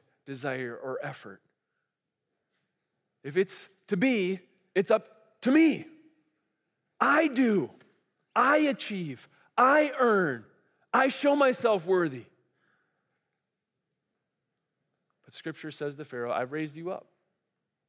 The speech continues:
for this purpose, that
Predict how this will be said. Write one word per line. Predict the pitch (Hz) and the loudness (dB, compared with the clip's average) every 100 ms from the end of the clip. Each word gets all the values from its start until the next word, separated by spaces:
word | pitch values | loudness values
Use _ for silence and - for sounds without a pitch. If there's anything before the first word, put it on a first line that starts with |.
| _ _ _ _ _ _ _ _ _ _ _ _ _ | _ _ _ _ _ _ _ _ _ _ _ _ _
for | - 131 | -6 -6
this | 127 175 | -4 -8
purpose, | - 202 180 135 - | -8 -10 -10 -12 -10
that | 131 127 - | -8 -8 -10